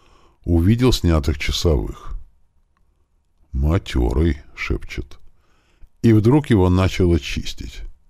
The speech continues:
Он что, покойников не видел? Пока суть до дела, стало светать. Я стою, решаю, чем лучше отработать казарму. Диваза спрашивала, сколько раз могу шандарахнуть.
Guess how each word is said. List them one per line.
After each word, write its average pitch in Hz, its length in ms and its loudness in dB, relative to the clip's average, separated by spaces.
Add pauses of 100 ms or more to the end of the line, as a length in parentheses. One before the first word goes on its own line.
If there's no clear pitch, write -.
(140)
Он 90 160 0
что, - 240 -2
покойников - 720 -4
не 69 120 0
видел? 58 420 -6 (1400)
Пока 120 340 2
суть 151 260 0
до 139 120 2
дела, 151 300 4
стало 123 340 2
светать. - 540 -6 (800)
Я 135 300 4
стою, 131 380 4
решаю, 90 480 2
чем 135 260 2
лучше 120 280 2
отработать 87 600 0
казарму. 101 640 0 (880)
Диваза 123 640 4
спрашивала, 147 640 2
сколько 135 420 2
раз 139 220 0
могу 135 240 2
шандарахнуть. 131 840 -2